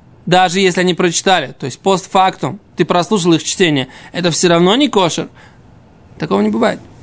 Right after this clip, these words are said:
Не бывает, что закон в одном из трёх одинаково приведённых случаях, в одной, как бы, упряжке, да,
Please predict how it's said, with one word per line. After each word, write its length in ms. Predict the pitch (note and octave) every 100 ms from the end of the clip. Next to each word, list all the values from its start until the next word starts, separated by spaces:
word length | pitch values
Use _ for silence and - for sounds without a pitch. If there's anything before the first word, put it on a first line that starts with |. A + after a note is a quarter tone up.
| - - - - - -
Не 160 | G3+ G#3
бывает, 420 | G3+ A3 D4 C4+
что 160 | - F#3+
закон 760 | F3 F3 A#3+ C4+ A#3+ C#3 - - -
в 460 | E3+ D3 E3 D#3+ E3 - -
одном 420 | D#3+ E3+ A#3 G#3+
из 80 | E3+
трёх 280 | A#3 G#3+ E3+
одинаково 460 | D#3 F#3+ G#3 F3
приведённых 460 | D#3 E3 E3+ G3 F3
случаях, 280 | C4+ F#3 D3
в 60 |
одной, 300 | D3+ F#3+ G3
как 240 | E3 D3+ C#3+
бы, 420 | C#3 C3 C#3 A3+ - - - - - - - - - - - - - - - - - - - - -
упряжке, 560 | - G#3 G3+ - D3+
да, 260 | D3 -